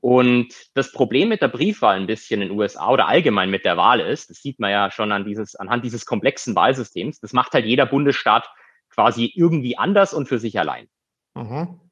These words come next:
Speaker 1: Und Briefwähler, das war in den U S A eigentlich nie so ein Riesending, vor allem nicht bei diesen Staaten da oben rechts, also so nordöstlich.
Speaker 2: Mhm.
Speaker 1: Das ist jetzt erst offensichtlich in diesem Jahr aufgrund der Pandemie. Und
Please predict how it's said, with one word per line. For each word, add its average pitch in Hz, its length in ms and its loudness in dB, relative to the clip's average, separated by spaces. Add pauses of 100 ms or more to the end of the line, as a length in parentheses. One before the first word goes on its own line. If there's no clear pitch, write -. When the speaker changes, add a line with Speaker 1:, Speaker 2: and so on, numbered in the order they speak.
(280)
Speaker 1:
Und 123 580 4
Briefwähler, 151 840 2 (140)
das 117 220 -12
war 135 320 2
in 139 180 -2
den 131 140 -4
U 135 100 0
S 131 140 0
A 131 160 4
eigentlich 131 320 -2
nie 151 200 -2
so 143 140 2
ein 139 120 2
Riesending, 143 720 -2
vor 117 140 0
allem 135 180 2
nicht 143 180 -4
bei 127 100 2
diesen 127 220 -2
Staaten 123 420 0
da 120 120 4
oben 120 260 0
rechts, - 640 -6
also 101 400 -4
so 101 180 -10
nordöstlich. 117 1040 0 (240)
Speaker 2:
Mhm. 127 160 -2
Speaker 1:
Das 123 120 0
ist 139 80 0
jetzt 143 120 4
erst 147 200 0
offensichtlich 143 500 -2
in 117 120 -2
diesem 143 260 -4
Jahr 117 320 4
aufgrund 131 340 -4
der 110 60 2
Pandemie. 98 580 -4 (800)
Und 139 500 2